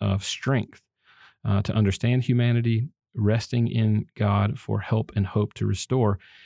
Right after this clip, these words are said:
And for those of you who are members, you may have no idea, but on your member portal on our new website, there are so many resources that are absolutely free for you that once you would have had to pay for, that now you have access to. And so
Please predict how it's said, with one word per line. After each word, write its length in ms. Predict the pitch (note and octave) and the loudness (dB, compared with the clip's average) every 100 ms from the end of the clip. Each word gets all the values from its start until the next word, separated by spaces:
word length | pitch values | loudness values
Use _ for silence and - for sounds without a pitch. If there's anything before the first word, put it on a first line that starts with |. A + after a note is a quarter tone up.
| - _ _ _ | -20 _ _ _
And 340 | C#3+ C#3+ C#3+ C3+ | 0 2 2 2
for 120 | D#3 | 2
those 160 | D#3+ G3+ | 2 2
of 100 | G#3+ | 2
you 120 | G3 | 2
who 60 | |
are 40 | C3+ | 4
members, 300 | D#3 G3 C3+ | 2 2 2
you 80 | F#3 | 2
may 320 | D3+ A#2+ - - | 2 2 -2 -2
have 240 | A2+ G#2+ | 0 2
no 280 | G#2+ B2 C#3+ | 4 4 2
idea, 400 | B2+ A2 C3 E3 | 2 2 2 0
but 120 | C3 | 0
on 200 | C3 E3 | 0 2
your 100 | E3 | 2
member 300 | B2+ C#3+ C3 | 2 2 0
portal 640 | G#2 - D3 C#3+ G2 B2+ - | -2 -2 0 2 2 -2 -2
on 100 | G#2+ | 0
our 100 | G2+ | 2
new 140 | G#2+ | 2
website, 560 | A2 A2+ C3 - G2 G#2 _ _ - | 2 0 -2 0 0 0 _ _ -4
there 240 | A2+ B2+ | 2 2
are 200 | - G2+ | 4 2
so 320 | - - C#3 | 0 -2 0
many 180 | D#3+ G#2+ | 2 4
resources 640 | G2+ B2 - G#2 G2+ A2 - | 4 2 0 -2 -2 -4 -2
that 140 | G#2 G2 | 0 2
are 100 | G2+ | 0
absolutely 880 | F#2+ G2+ - B2+ G#2 G2+ A2+ A2+ D3+ | 0 -2 -2 0 0 0 0 -2 -2
free 560 | - B2+ A#2 A2+ D3 - _ | -4 0 2 2 -2 -8 _
for 200 | - C#3+ | -4 0
you 360 | D#3+ G#3+ G#2 | 2 2 0
that 160 | A2 G2+ | 0 0
once 320 | A2 - - | 0 -2 -2
you 80 | A#2 | 0
would 100 | G#2+ | 0
have 80 | - | 0
had 160 | G#2+ | -2
to 80 | G#2 | -2
pay 180 | - D#3 | -2 -2
for, 320 | - C#3+ A2+ - - - - | 0 0 0 -4 -20 -20 -10
that 180 | C#3 E3 | -2 2
now 360 | C#3+ C#3 D#3+ F3 | 2 2 2 4
you 220 | D3+ D#3+ | 4 4
have 280 | C3+ D3 D3 | 2 0 0
access 600 | B2 C3+ C#3 - C3+ - | 0 -2 -2 -2 -2 -2
to. 360 | - F#3 F#3+ F#2+ | -4 0 2 2
And 180 | - G#2+ | 2 0
so 260 | - A2+ | 2 0